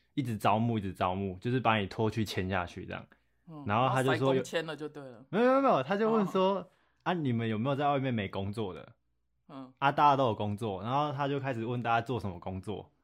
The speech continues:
Speaker 1: 然后创业的举手，然后就有那个创业大家都举手，问问有一个创业是创业当塞工。
Speaker 2: <laughs>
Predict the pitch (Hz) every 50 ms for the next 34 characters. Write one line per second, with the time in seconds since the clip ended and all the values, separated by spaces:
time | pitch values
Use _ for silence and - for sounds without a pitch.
0 | _ _ _ - 110 117 131 139 143 135 - - - 170 151 127 139 139 123 117
1 | 113 - - 101 101 101 - - - - - _ _ _ _ _ _ _ _ _
2 | _ _ - 120 131 147 151 139 156 160 147 123 113 110 127 139 135 123 - -
3 | 147 127 127 131 123 123 123 123 123 127 127 120 113 104 101 110 104 127 135 135
4 | 135 135 135 131 113 104 107 117 123 123 123 - - 127 120 120 117 110 127 117
5 | - - 131 120 117 110 107 98 104 107 104 - - 95 92 113 - - 101